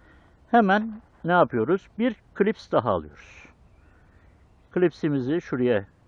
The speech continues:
geçiriyoruz. Ben bunun pandemiden önce beş yüz tanesini otuz liraya falan alıyordum.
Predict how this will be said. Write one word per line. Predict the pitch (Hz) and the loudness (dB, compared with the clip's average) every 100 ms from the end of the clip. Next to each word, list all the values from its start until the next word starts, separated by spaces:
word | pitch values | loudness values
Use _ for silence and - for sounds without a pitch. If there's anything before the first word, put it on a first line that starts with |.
| _ | _
geçiriyoruz. | 113 - 135 143 147 147 - - _ _ _ - _ - - _ - _ - _ - - | -10 -8 -6 -2 -2 -4 -12 -20 _ _ _ -20 _ -20 -20 _ -20 _ -20 _ -14 4
Ben | 240 208 | 6 6
bunun | 175 180 208 - - - - - _ - - - | 4 2 0 -6 -20 -20 -20 -20 _ -20 -20 -8
pandemiden | - 226 233 226 202 214 | 0 2 6 4 6 4
önce | 185 131 147 175 156 | 4 2 2 2 0
beş | 196 - | 0 -2
yüz | 175 | -6
tanesini | - 156 139 - 175 | 0 0 0 -4 -6
otuz | 175 170 156 | -6 -4 -4
liraya | 143 147 | -2 -2
falan | 151 143 | 0 -2
alıyordum. | 135 101 95 131 | -2 -4 -6 -8